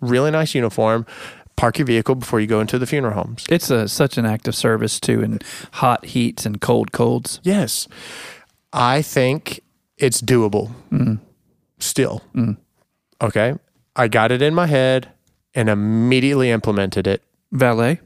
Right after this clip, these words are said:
Speaker 1: Yeah. Do you
Speaker 2: Where?
Speaker 1: know that?
Speaker 2: You wanna do valet at our homes?
Speaker 1: I did it.
Speaker 2: Oh, really?
Speaker 1: And it failed. <laughs> Do you know why it failed?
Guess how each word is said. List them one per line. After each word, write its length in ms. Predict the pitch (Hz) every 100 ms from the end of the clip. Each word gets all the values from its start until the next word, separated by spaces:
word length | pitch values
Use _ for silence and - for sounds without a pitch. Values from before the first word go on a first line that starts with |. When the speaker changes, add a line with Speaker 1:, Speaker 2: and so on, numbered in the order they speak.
| _
Speaker 1:
Yeah. 280 | - 349 294 - _ _ _ _ -
Do 80 | 156
you 60 | 139
Speaker 2:
Where? 80 |
Speaker 1:
know 40 | 156
that? 220 | 214 226 - - _ - _ -
Speaker 2:
You 140 | 160 165
wanna 140 | 156
do 140 | 143
valet 460 | 139 131 131 139 147
at 280 | 139 127 -
our 260 | 135 127 123
homes? 400 | 123 139 180 -
Speaker 1:
I 60 | 135
did 220 | 117 156
it. 240 | 190 - - _ _ _ _ 147
Speaker 2:
Oh, 140 | 156
really? 240 | 156 294 147
Speaker 1:
And 80 |
it 40 | 139
failed. 440 | - 185 139 - - _ _ _ _ _
<laughs> 0 | - - - 240 - - - - 247
Do 100 | 151
you 60 | 143
know 100 | 123
why 180 | 113 120
it 60 |
failed? 400 | - 170 185 185